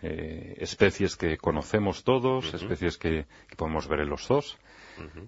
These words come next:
Speaker 1: Es más, que contaré como curiosidad, ¿no? Que para
Speaker 2: Pues de
Speaker 1: escribir
Speaker 2: esos que trajo Telmo, ¿no? En los
Speaker 1: Eh,
Speaker 2: años cincuenta.
Speaker 1: eso es, de esos que trajo Ce-, Telmo, y para escribir la novela, de hecho, yo tuve la oportunidad de vivir unos, una temporadita en un zoo y ver cómo funcionaba aquello y cómo se trataban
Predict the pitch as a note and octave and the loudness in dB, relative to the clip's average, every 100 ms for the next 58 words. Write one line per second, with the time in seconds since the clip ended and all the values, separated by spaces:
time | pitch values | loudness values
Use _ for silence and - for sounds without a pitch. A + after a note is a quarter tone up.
0 | - - F#2 F#2 - - - - D#2+ D2+ | -4 0 4 4 4 -6 -12 -8 -6 -4
1 | D#2+ E2 D#2 E2+ E2+ E2 D2+ - - D#2+ | -4 -2 0 2 2 2 -2 -6 -10 -4
2 | D#2+ - D#2+ D2+ F2+ F#2+ F2+ E2+ F2 - | -4 -2 -2 0 2 4 4 0 -4 -4
3 | F2 - F#2+ F#2 - A2 G2 - - - | -4 2 2 2 2 2 2 2 0 0
4 | F#2 D#2+ D#2+ C#3+ A#2 A2 G#2 F#2+ F#2 F2 | 0 -2 -6 -4 0 4 4 2 -2 4
5 | A#2 A2 G2 F2 F2 F#2 - B2 F#2+ F#2 | 6 6 4 4 4 2 2 2 4 4
6 | F2+ - G2+ G2 - G#2+ A2 A#2+ A#2 G2 | 2 0 0 0 4 4 6 4 6 6
7 | F2+ F2 F#2+ G#2 F#2+ G2 F#2+ F#2+ G2+ F#2+ | 8 4 0 0 2 4 4 4 4 4
8 | - G2 F2+ F#2 F#2+ - F#2+ F2+ F2 F2 | 2 0 2 2 0 -2 0 2 2 2
9 | F2+ E2+ F2+ E2 E2 F2 E2 E2 D#2+ D2+ | 0 0 0 0 0 0 0 0 0 -2
10 | - - - - - - - - - F#2 | -10 -20 -20 -20 -20 -20 -20 -10 0 2
11 | F2+ E2 F2 E2+ E2+ F2 E2 G2 G2 F#2 | 4 4 4 6 4 2 2 2 2 2
12 | F2+ F2 E2 D2+ D2+ E2 E2 D#2+ F#2 F2+ | 0 0 -2 -2 -4 0 2 2 0 0
13 | F2+ F2 D#2+ D2+ C#2+ F2+ - F2 F2 E2 | 0 0 0 0 -2 -2 0 2 4 4
14 | D#2+ D#2 | 2 -2